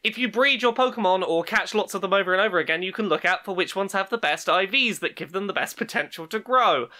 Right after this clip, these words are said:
Like, it is, it is Pokemon. It is Pokemon through and through, and it does not hide that in the slightest, really.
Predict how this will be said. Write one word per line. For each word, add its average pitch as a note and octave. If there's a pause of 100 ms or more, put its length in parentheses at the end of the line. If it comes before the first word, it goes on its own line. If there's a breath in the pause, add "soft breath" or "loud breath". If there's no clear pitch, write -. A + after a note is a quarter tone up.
(160 loud breath)
Like, G#3+ (680 soft breath)
it E4
is, D#4+ (300)
it D#4+
is B3+
Pokemon. A2 (480)
It A#3+
is A3 (100)
Pokemon A#3
through G3+
and G3
through, E3+
and D#3
it -
does D3+ (720 loud breath)
not G3
hide F#3
that D#3 (140)
in D#3
the C3+
slightest, C3
really. G#2+